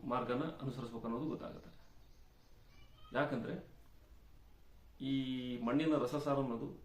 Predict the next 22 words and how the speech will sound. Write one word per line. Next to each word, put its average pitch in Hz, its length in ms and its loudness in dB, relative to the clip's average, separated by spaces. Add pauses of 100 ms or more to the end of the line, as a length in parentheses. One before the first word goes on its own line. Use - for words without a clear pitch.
ತುಂಬಾ 151 300 4
ಪ್ರಾಮುಖ್ಯತೆ 123 480 0
ಹೊಂದಿದೆ 120 640 -2
ಈ 123 60 -2
ಸಸ್ಯದ 117 340 -2
ಬೆಳವಣಿಗೆಯಲ್ಲಿ. - 880 -6
ಇದ್ರ 127 160 2
ಬಗ್ಗೆ 139 260 4
ಸರಿಯಾಗಿ 151 540 4
ಮಾಹಿತಿ 139 320 4
ಇಲ್ಲದೆ 120 420 0 (420)
ನಾವೇನಾದ್ರೂ 139 640 2 (340)
ನೇರವಾಗಿ 143 460 6
ಗೊಬ್ಬರಗಳನ್ನು 127 460 2
ಬಳಸ್ತಾ 123 260 2
ಹೋದ್ರೆ 131 440 -2 (580)
ನಾವು 123 140 0
ಹಾಕೋ 135 240 4
ಗೊಬ್ಬರಗಳು 135 360 4
ಎಷ್ಟೋ 151 300 0
ಸಸ್ಯಗಳು 127 320 -2
ಒದಗುವುದಿಲ್ಲ, 120 520 4